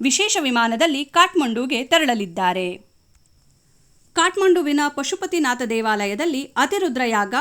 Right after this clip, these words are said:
ಮತ್ತಿತರ ಧಾರ್ಮಿಕ ಕಾರ್ಯಕ್ರಮದಲ್ಲಿ ಶ್ರೀಗಳು ಭಾಗವಹಿಸಲಿದ್ದಾರೆ. ನವೆಂಬರ್ ಎಂಟರಂದು ದೆಹಲಿಗೆ ಆಗಮಿಸಲಿದ್ದಾರೆ. ದೆಹಲಿ, ವೃಂದಾವನ, ಮಥುರಾ ಭೇಟಿಯ ನಂತರ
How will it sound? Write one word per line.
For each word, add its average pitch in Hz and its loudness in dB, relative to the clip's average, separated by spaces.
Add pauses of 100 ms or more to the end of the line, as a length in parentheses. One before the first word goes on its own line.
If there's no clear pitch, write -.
ಮತ್ತಿತರ 302 -2
ಧಾರ್ಮಿಕ 285 0
ಕಾರ್ಯಕ್ರಮದಲ್ಲಿ 226 -6 (200)
ಶ್ರೀಗಳು 285 -2
ಭಾಗವಹಿಸಲಿದ್ದಾರೆ. 214 -2 (280)
ನವೆಂಬರ್ 285 0
ಎಂಟರಂದು 247 0
ದೆಹಲಿಗೆ 240 -2
ಆಗಮಿಸಲಿದ್ದಾರೆ. 185 -2 (460)
ದೆಹಲಿ, 349 2
ವೃಂದಾವನ, 285 2
ಮಥುರಾ 269 0
ಭೇಟಿಯ 247 -2
ನಂತರ 262 -2